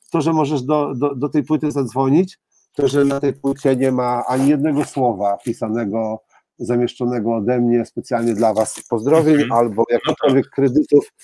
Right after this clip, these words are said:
Speaker 1: e, to jest materiał, który był wypowiedzią,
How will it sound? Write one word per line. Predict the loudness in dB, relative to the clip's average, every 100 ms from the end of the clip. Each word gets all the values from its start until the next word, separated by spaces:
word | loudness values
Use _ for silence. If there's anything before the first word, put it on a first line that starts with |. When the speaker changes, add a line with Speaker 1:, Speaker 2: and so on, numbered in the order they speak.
| _ _ _
Speaker 1:
e, | 0 0
to | 2
jest | 0 0 -4 -4
materiał, | -4 -2 0 2 2 2 0 -2 _ _ _ _
który | -20 0 2 4
był | 4 4 4
wypowiedzią, | 0 -6 -2 0 2 0 0 -2